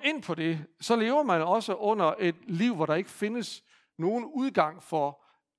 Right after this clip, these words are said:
den der årsag-virknings, øh, tankegang.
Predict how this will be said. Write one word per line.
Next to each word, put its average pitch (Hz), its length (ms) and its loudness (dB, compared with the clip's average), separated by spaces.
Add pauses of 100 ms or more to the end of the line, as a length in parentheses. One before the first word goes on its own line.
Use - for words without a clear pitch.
den 185 180 2
der 160 500 4
årsag-virknings, 160 1300 -2
øh, 127 300 -6
tankegang. 120 580 -10